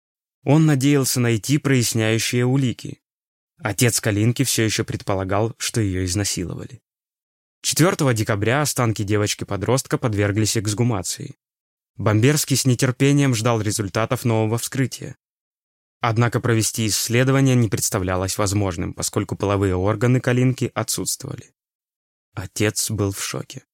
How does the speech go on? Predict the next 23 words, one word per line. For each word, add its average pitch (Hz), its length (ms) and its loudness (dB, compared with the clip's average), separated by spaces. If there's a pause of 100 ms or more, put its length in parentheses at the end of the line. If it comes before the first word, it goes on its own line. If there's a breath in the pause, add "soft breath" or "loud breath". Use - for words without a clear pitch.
(720)
Хотя 113 340 0
органы 110 460 2
и - 20 2
могли 113 380 0
к - 80 -6
этому 98 260 -2
моменту 101 460 0
разложиться, 107 720 -2 (340)
ходили 107 380 0
слухи, 127 400 0
что - 180 -2
они 98 180 2
были 104 220 0
изъяты 98 480 0
вскоре 113 340 -2
после - 280 -4
вскрытия 101 480 -2
в 90 60 -10
Германии 113 580 0 (340)
и 110 80 0
таинственным 101 720 0
образом 113 400 0
исчезли. 120 560 -4